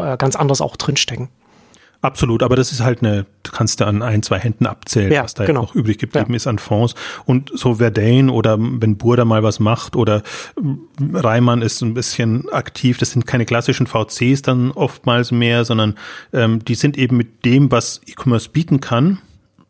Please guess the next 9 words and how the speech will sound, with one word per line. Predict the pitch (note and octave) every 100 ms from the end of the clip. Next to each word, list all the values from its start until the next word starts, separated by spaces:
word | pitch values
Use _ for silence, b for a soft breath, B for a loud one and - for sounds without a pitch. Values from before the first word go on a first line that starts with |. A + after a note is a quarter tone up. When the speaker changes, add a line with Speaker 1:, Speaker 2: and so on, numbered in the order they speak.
| _
Speaker 2:
an, | - B2
an | - A2 G#2+
Wachstum, | A#2 - - C#3 B2+
an, | B2+ A2+ A#2+
an, | A#2 A2
an | B2+ A#2 A#2+
generellen | B2+ C#3 A#2 G#2+
Kennzahlen | G#2 A#2 A#2 - A#2 A2 A#2 A#2+ -
glücklich. | B2 C#3 D3+ F#3 - -